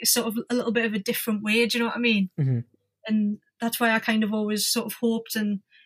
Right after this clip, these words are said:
Speaker 1: and then, like, it just raises the questions: Did his daughter used to box? Do you know, is
Speaker 2: That's
Speaker 1: she
Speaker 2: a good
Speaker 1: still
Speaker 2: shout.
Speaker 1: around? Like, it's,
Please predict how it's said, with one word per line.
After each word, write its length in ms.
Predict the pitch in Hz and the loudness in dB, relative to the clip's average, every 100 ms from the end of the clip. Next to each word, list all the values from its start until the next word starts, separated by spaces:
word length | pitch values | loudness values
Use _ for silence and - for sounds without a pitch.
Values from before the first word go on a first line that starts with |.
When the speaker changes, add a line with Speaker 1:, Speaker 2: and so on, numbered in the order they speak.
| _ | _
Speaker 1:
and 100 | - | -2
then, 140 | 233 233 | 2 4
like, 180 | 240 226 | 2 0
it 100 | 214 | 0
just 180 | 226 | 0
raises 580 | 226 233 220 214 208 - _ _ | 4 2 2 0 -2 -4 _ _
the 40 | - | -10
questions: 760 | - 226 - 208 196 196 - _ _ _ _ _ | -2 0 2 4 4 2 0 _ _ _ _ _
Did 120 | 226 | -2
his 120 | 202 - | 0 0
daughter 280 | 214 202 | -2 0
used 220 | 208 214 - | 0 2 0
to 80 | |
box? 540 | 196 220 - - - - _ _ _ _ _ - | 0 -4 -6 -6 -6 -6 _ _ _ _ _ -8
Do 80 | - | -2
you 60 | 214 | 0
know, 40 | |
is 40 | - | 2
Speaker 2:
That's 100 | - | 2
Speaker 1:
she 40 | |
Speaker 2:
a 40 | - | 4
good 180 | 165 - | 2 4
Speaker 1:
still 140 | 151 | 4
Speaker 2:
shout. 80 | 127 | 4
Speaker 1:
around? 240 | - 240 - _ _ _ - - | 2 -6 -10 _ _ _ -18 -6
Like, 260 | 208 214 - | -4 -4 -4
it's, 280 | 226 - | -6 -6